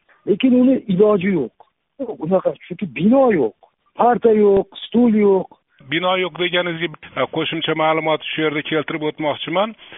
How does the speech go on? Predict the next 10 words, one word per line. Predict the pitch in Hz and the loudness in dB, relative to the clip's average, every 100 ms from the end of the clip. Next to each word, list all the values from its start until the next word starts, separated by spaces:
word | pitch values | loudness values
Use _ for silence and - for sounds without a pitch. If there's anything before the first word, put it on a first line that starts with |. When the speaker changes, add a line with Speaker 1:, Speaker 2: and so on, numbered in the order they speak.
| - | -10
Speaker 2:
Milliy | 135 151 156 160 | -4 -4 -4 -6
Speaker 1:
Mhm. | |
Speaker 2:
tiklanish | - - 156 151 143 | -10 -4 -2 -2 -6
partiyasini | - 147 143 127 151 139 123 147 156 170 160 - _ 117 | -4 -2 -2 -2 -2 -2 -4 -6 -4 -4 -6 -16 _ -14
liderini | 117 147 143 143 143 151 156 160 139 - _ - | -6 -4 -2 -2 -2 -2 -2 -2 -6 -18 _ -18
kechagi | - 131 151 143 127 | -6 -4 -2 -6 -2
bayonoti | 131 143 143 139 - | 2 2 2 -2 -4
bo'yicha | 135 143 139 - 170 196 226 _ _ _ | -4 -4 -2 -2 -2 -2 -4 _ _ _
joylarda | 110 139 151 151 147 143 147 180 196 | -4 0 0 0 -2 -2 -4 -2 -2
Speaker 1:
Mhm. | 180 | -2